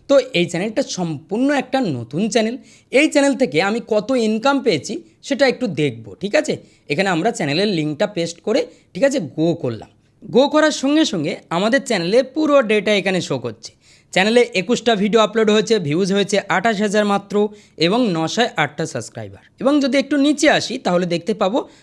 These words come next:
আমাদের per ভিডিও থেকে ইনকাম হয়েছে সেভেন ডলার করে এবং আমাদের টোটাল ইনকাম হয়ে গেছে চ্যানেল থেকে একশো তেতাল্লিশ ডলার। এই ইনকামটা আমাদের হয়ে গেছে, ঠিক আছে?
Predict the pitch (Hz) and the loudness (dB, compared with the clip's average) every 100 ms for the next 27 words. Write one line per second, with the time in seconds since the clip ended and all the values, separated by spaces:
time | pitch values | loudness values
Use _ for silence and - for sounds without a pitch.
0 | _ 156 175 208 254 - 175 262 175 156 | _ 0 2 2 0 2 2 2 0 -2
1 | 196 214 240 254 - 190 185 220 214 226 | -2 -2 0 -2 -2 -4 -2 -2 0 -2
2 | 302 - 160 143 196 208 214 226 220 247 | -4 -4 -2 0 0 2 4 2 2 -2
3 | - - _ - 277 208 - - - 151 | -2 -8 _ 2 4 4 -2 -10 -6 -2
4 | 175 - - 151 151 226 226 175 165 160 | 0 -2 -2 -2 2 0 0 -4 -4 -2
5 | 180 170 180 190 190 196 202 208 196 240 | -2 0 0 0 -2 -4 -4 -4 -4 -4
6 | 269 - 151 - 247 254 131 - 131 220 | -4 -4 -8 -6 -8 -6 -10 -10 -8 -8
7 | 359 - - 113 107 - _ _ _ - | -10 -14 -14 -14 -14 -20 _ _ _ 0
8 | 247 285 214 175 170 170 180 151 127 160 | 2 2 0 -2 -4 -4 -4 -4 -4 -4
9 | 147 123 110 87 - - - 170 302 415 | -6 -8 -10 -14 -20 -20 -12 -6 -4 -4